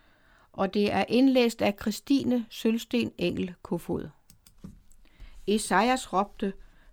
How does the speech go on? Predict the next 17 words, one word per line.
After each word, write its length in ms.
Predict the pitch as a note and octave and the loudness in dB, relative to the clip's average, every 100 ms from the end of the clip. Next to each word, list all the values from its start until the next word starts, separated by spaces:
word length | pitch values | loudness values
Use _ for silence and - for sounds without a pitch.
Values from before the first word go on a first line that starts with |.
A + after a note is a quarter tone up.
| - - | -10 0
"Hør, 340 | D#4+ B3+ A3+ | 2 2 -2
alle 280 | - G#3 A3+ | 0 0 2
himle, 440 | A#3 F#3+ G#3+ A3+ G#3 - _ | 0 0 0 -2 -4 -10 _
lyt, 300 | G#3 D4 D#4+ - | 2 2 2 -4
o 200 | G#3+ A3 | -2 0
jord, 400 | G#3 G3+ C#3 F3+ - _ - _ _ _ | 2 2 0 -4 -10 _ -20 _ _ _
for 120 | - | -2
Jahve 480 | F3+ F#3 F#3+ A#3+ C#4+ | 0 4 4 4 0
har 160 | C4+ A#3 | -2 -4
sagt: 480 | - F#3+ G#3 - - - - - | 0 -2 -2 -12 -20 -20 -18 -4
'Jeg 360 | F3 F#3 C4+ | 2 2 2
opfostrede 680 | - B3 B3 C4 B3 - B3 | 2 0 0 -2 -4 0 0
mine 280 | A3 A3 B3+ | 2 2 0
børn 400 | C4 G#3 F3 E3 - | 0 -2 -2 -6 -4
og 160 | F#3+ | 0
opdrog 520 | - C4+ - A#3 G#3+ G#3 | 2 0 0 -2 -2 0
dem, 280 | F3 F#3+ | 0 0